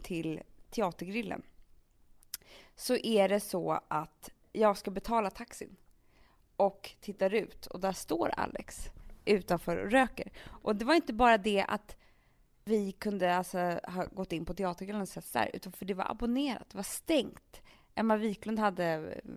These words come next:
middag där inne. Så vi f-, hade liksom inte kunnat gå in där. Och hade han varit där inne hade vi inte kanske sett den kvällen. Och då vet man inte vad som hade hänt. Men då, då går jag tillbaka till den här tanken, Hanna, att,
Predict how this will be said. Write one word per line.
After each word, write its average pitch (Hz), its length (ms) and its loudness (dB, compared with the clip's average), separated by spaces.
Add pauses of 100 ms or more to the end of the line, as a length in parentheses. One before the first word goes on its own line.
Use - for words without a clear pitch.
(160)
middag 220 360 0
där 180 100 -4
inne. - 240 -8 (240)
Så - 140 2
vi 294 400 6
f-, - 600 -10
hade 208 300 0
liksom 190 280 -4
inte 165 260 -4
kunnat 165 300 -6
gå - 200 -4
in 339 180 0
där. - 240 -6 (180)
Och - 300 -2
hade 202 300 2
han 226 140 0
varit 269 140 0
där 214 60 0
inne 185 160 0
hade 175 140 -4
vi 175 60 0
inte 170 200 -6
kanske - 240 -8
sett - 320 -10
den 175 120 -6
kvällen. 151 360 -8
Och 175 100 -8
då 170 200 0 (460)
vet 233 180 6
man 254 80 6
inte 208 140 -4
vad 262 240 4
som 269 60 -2
hade 233 160 4
hänt. 175 160 2
Men 202 120 -6
då, 262 200 6
då 233 160 0
går 254 100 6
jag 240 80 4
tillbaka 190 300 0
till 190 100 -8
den 180 60 0
här 175 80 0
tanken, 185 400 -6
Hanna, 170 240 -4
att, - 180 -14